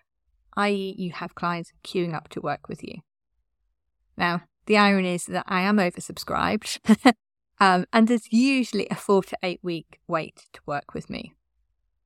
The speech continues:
And I'm recording this in July, just a couple of weeks before the episode comes out, and I currently have one space left to start work in September, and then I'll be booked out till October. But I'd like to understand how to keep it this way,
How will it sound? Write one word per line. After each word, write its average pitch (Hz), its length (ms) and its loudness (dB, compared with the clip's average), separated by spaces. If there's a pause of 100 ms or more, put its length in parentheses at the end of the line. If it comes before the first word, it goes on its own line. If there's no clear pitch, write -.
(120)
And 208 200 0 (140)
I'm 214 140 4
recording 190 360 0
this 170 140 -8
in 170 100 -6
July, 208 420 0 (800)
just - 160 -10
a - 40 -16
couple 185 220 -4
of 170 60 -4
weeks 170 200 -6
before 170 280 -10
the 165 220 -10
episode - 400 -10
comes 160 240 -10
out, 185 340 -4 (380)
and 240 80 2
I 254 160 2 (180)
currently 220 340 -2
have 185 260 -6
one 190 360 -4
space - 380 -6
left 165 260 -8
to 165 200 -10 (100)
start 165 280 -8
work 160 280 -8
in 180 80 -6
September, 208 600 -4 (440)
and 220 120 4
then 208 80 2
I'll 185 120 -2
be 170 140 -6
booked - 280 -10
out 160 200 -6
till - 160 -8
October. - 500 -10 (1040)
But 247 100 2
I'd 247 180 2
like 233 300 2
to - 180 -14
understand 175 760 -4
how - 240 -2
to - 160 -12
keep - 200 -6
it - 100 -12
this - 200 -10
way, - 340 -8